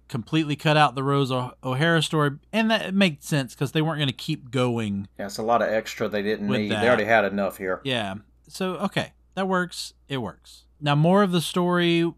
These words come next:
Speaker 1: would be developed in later years. Weapon X, they would later reveal in the comics that the X literally stood for the number ten.
Speaker 2: Okay.
Speaker 1: And it was,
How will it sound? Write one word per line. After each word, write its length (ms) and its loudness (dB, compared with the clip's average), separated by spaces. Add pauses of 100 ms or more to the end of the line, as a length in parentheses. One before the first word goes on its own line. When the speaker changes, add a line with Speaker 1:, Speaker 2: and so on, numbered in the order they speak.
(160)
Speaker 1:
would 240 -4
be 100 2
developed 520 0
in 320 -4
later 360 2
years. 720 0
Weapon 480 -2
X, 640 -2 (640)
they 100 0
would 180 -2
later 220 2
reveal 420 0
in 100 0
the 60 -2
comics 600 2
that 180 -4
the 160 -6
X 300 -4
literally 460 -2
stood 360 -4
for 160 -10
the 80 -6
number 240 -2
ten. 520 -2 (1200)
Speaker 2:
Okay. 220 -10 (180)
Speaker 1:
And 100 -8
it 80 -10
was, 200 -14